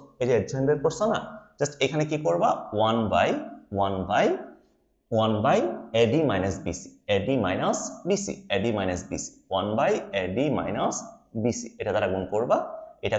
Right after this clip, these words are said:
গুণ করার পরে অ্যাডজয়েন্ট যেটা পাইছো, just অ্যাডজয়েন্টটা বসাই দিবা, অ্যাডজয়েন্টটা বসাই দিবা। অর্থাৎ one by এডি minus বিসি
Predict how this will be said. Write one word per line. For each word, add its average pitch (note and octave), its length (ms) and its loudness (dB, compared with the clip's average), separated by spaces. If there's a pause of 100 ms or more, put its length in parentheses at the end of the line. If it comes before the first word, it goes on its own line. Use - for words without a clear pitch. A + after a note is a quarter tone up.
গুণ G#2 180 0
করার G2+ 280 2
পরে D3+ 180 4 (180)
অ্যাডজয়েন্ট A2 480 0
যেটা G2+ 240 0
পাইছো, E2 300 -2 (540)
just F#2+ 220 -4
অ্যাডজয়েন্টটা G2 520 -4
বসাই F2 260 -4
দিবা, - 160 -14 (200)
অ্যাডজয়েন্টটা F2+ 420 -4
বসাই E2+ 220 -6
দিবা। D2+ 140 -10 (160)
অর্থাৎ - 320 2 (600)
one G2 120 0 (120)
by E3 140 2 (460)
এডি F#2 200 0 (140)
minus G#2+ 380 0 (520)
বিসি F#2 360 -2